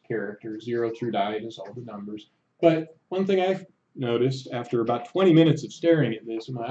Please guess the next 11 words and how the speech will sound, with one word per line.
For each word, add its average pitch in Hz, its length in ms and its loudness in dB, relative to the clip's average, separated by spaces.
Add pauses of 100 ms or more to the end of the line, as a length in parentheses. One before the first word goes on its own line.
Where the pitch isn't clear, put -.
eyes 165 140 4
beginning 117 360 -4
to 117 60 -6
bleed 120 400 -10 (380)
was 143 420 6 (380)
I 180 80 0
wasn't 190 380 4
looking 160 360 4
at 117 260 -6
lowercase 165 520 6
characters. - 560 -8